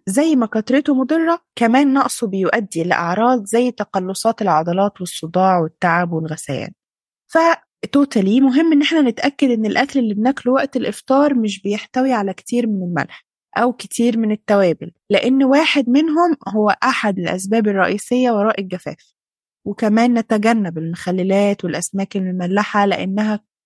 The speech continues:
كلها بتسبب احتباس في المية وزيادة العطش أثناء الصيام. دي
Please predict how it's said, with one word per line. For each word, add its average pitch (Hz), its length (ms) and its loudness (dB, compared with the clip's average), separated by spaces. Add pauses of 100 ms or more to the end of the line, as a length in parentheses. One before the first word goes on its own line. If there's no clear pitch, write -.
كلها 262 340 4
بتسبب 208 400 -2
احتباس 220 480 -2
في - 60 -6
المية 277 460 0 (420)
وزيادة 208 520 2
العطش 202 480 0
أثناء 196 340 -8
الصيام. 147 400 -8 (920)
دي 311 240 2